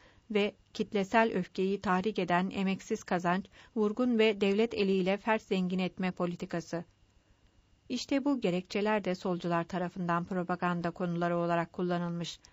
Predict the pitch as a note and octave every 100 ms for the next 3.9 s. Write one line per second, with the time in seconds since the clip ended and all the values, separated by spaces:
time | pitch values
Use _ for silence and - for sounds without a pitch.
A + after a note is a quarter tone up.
0 | _ - G3+ F3+ F3 G3+ G3+ G3+ F#3+ F3
1 | E3 E3+ E3 D#3+ - B3+ E3 E3 E3 -
2 | _ _ _ _ _ _ A3+ G#3+ F#3+ F3
3 | F3 A3+ G3+ E3 E3 E3+ E3 F3+